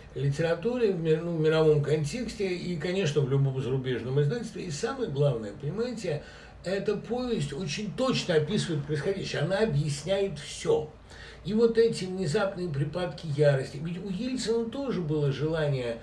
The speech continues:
прихватить Крым, но он, э, как-то сдерживался. У Ельцина было желание контролировать все постсоветское пространство, о чем он напрямую говорил Клинтону,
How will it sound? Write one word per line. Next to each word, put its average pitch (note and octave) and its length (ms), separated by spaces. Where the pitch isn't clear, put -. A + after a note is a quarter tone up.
прихватить F#3+ 840
Крым, B2 320
но C#3 200
он, G#3 480
э, C#3+ 960
как-то - 340
сдерживался. A2+ 840
У C#3 60
Ельцина F3+ 440
было A#3 300
желание F#3 560
контролировать G3 840
все G#3 280
постсоветское D#3+ 680
пространство, D3 640
о F#3 60
чем E3+ 180
он F3+ 120
напрямую D#3 420
говорил G3+ 400
Клинтону, C#3+ 600